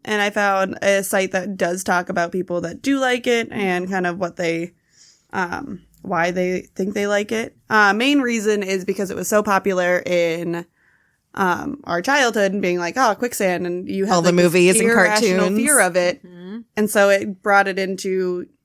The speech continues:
Speaker 1: your kind of life that way.
Speaker 2: Yeah.
Speaker 1: Um, do you go over all of the different things you can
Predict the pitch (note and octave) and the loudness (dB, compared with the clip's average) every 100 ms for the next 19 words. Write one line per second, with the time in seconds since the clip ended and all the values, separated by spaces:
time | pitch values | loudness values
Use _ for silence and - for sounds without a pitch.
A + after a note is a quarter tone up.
0 | _ _ _ - G3 F#3 F#3 F3 E3 F3 | _ _ _ -8 -6 -4 -4 0 0 -2
1 | - - _ - G#3 E3 F#3 - D#3+ C#3+ | -6 -20 _ 0 0 0 -10 -10 -4 -2
2 | A#2+ D#3+ G#3+ G#3 G3+ F#3+ F#3+ G#3+ G3+ C4 | -4 -4 -2 2 2 0 -2 -6 -4 -2
3 | D4+ C4 C4+ B3+ B3 B3+ B3+ C4 C4 _ | -2 -2 -2 -2 -2 -2 -2 -4 -8 _
4 | _ _ _ _ _ _ _ _ _ _ | _ _ _ _ _ _ _ _ _ _
5 | - G#3+ A3 A3 A3 G#3 G3+ G3+ G3 G#3 | -2 -2 -2 -2 -2 -2 -2 -2 -2 -6
6 | _ _ _ _ _ _ _ _ _ _ | _ _ _ _ _ _ _ _ _ _
7 | _ - G#3 B3+ A#3+ C#4 C#4+ D4 C#4+ D4 | _ -4 0 0 -2 -4 -2 -2 0 -2